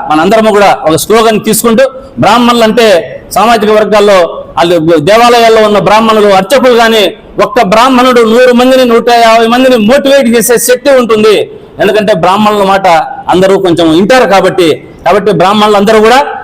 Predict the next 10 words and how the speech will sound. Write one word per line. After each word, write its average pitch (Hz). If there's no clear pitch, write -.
వైఎస్ఆర్ 226
కాంగ్రెస్ 214
పార్టీకి 202
ఓటు 226
వేసి, 240
వేయించి 254
ముఖ్యమంత్రి 220
జగన్మోహన్ 226
రెడ్డి 220
గారిని, 233